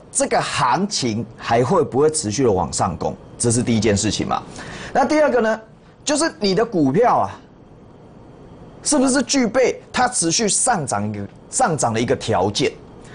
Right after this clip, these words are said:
那如果说这两个条件都符合的话，那我觉得你的股票续报未来还有创新高的可能，那当然没有问题。可是呢，有一些真的，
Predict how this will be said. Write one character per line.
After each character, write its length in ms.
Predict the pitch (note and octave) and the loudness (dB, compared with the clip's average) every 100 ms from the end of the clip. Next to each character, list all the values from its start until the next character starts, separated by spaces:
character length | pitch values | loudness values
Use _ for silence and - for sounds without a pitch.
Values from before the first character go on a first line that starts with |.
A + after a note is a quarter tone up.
| - - - - - - - - | -20 -18 -20 -20 -20 -20 -18 -6
那 120 | B3+ | 0
如 140 | D4+ D4+ | 2 4
果 160 | C#4 | 2
说 160 | - C4+ | 2 0
这 180 | C4 D4 | 2 2
两 160 | G#3+ | 2
个 100 | C3+ | 0
条 220 | C3+ C#3 D3+ | -2 -2 0
件 160 | G#3 | 2
都 140 | F#3 F#3+ | 0 -2
符 240 | A#2 G#2+ | -2 -4
合 140 | G#2+ | 0
的 60 | G#2+ | 0
话， 280 | A#2 C3+ - | 2 0 -2
那 100 | - | 0
我 200 | A#3+ D#3 | 2 4
觉 200 | A2+ A#2+ | 2 2
得 180 | A#2+ C#3 - - | 2 2 0 -4
你 140 | C#3 | 0
的 100 | F3+ | 0
股 160 | D3+ C3 | 0 2
票 160 | F#3 | 2
续 180 | F3 G3 | 2 -2
报 320 | E3 F#3+ - - | 0 0 -2 0
未 140 | G#3 | 2
来 100 | D#3+ | 2
还 140 | A#2 C#3 | 2 2
有 140 | D3 | 2
创 180 | G#2 D3+ | 2 -2
新 160 | C3 C3 | -2 0
高 160 | C3 | 2
的 80 | A2+ | 2
可 160 | G2+ F#2 | 2 0
能， 180 | F2+ - - | 0 -4 -8
那 100 | - | -4
当 180 | C3+ C3+ | 0 2
然 100 | A#2 | 2
没 100 | G2+ | 2
有 100 | G#2+ | 2
问 200 | F2+ F#2+ | 2 0
题。 140 | - - - - - | -2 -12 -14 -16 -10
可 140 | - F#3+ | 0 2
是 100 | C#4+ | 4
呢， 80 | C4+ - | 2 0
有 240 | F#3+ F#3 B3 | 2 2 2
一 20 | |
些 220 | B3 C4 | 2 0
真 260 | C4 C#4+ C#4 | 2 -2 2
的， 260 | B3 D3+ | 2 2